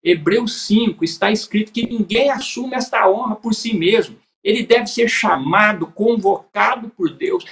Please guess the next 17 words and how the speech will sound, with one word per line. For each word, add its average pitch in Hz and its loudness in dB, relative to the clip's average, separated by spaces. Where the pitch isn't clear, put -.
assim 214 -4
como 196 -2
Arão 156 -2
foi. 120 -4
Todos 233 0
os 214 -6
sumos 208 -6
sa-, 175 -6
sacerdotes 165 -2
são 196 -4
chamados 196 -4
para 175 -2
os 170 -10
seus 165 2
cargos 185 -4
por 220 -4
Deus. 135 -4